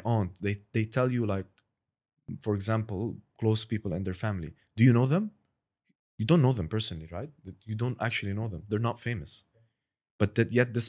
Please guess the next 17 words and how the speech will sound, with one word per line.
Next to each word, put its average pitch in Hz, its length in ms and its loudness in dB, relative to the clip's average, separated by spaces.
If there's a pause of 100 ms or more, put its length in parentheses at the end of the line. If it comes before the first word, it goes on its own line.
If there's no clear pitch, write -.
person 123 240 -2 (100)
has 110 140 -2
an 107 80 -4 (100)
impact - 380 -8 (800)
on 98 160 0 (100)
somebody's 98 360 -2 (120)
life, 95 160 -8 (200)
and 95 80 -4 (100)
you're 110 240 2
interviewing 113 500 -2
that 101 300 -4 (180)
famous 95 260 0
person, 90 460 -4
for 82 120 -4
example, 78 400 -8 (240)
right? 107 160 -4 (640)
Even 143 140 6